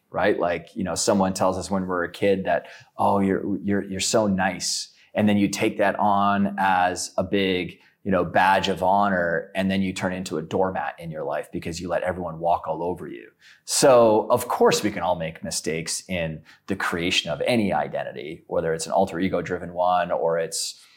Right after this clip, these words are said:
the one that you've kind of shaped yourself into being. But absolutely, because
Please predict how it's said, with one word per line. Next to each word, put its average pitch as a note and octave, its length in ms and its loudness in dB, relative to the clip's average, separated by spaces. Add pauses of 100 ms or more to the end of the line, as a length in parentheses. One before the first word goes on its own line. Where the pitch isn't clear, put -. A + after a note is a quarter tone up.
(240)
the F2+ 80 -4
one F2+ 200 0
that D#2+ 120 -8
you've E2+ 140 -8
kind E2+ 160 -2
of E2 80 -4
shaped E2 240 -2
yourself - 340 -4
into - 140 -14
being. F2+ 480 -6 (240)
But F2 420 0 (220)
absolutely, G#2+ 500 2
because E2+ 580 -4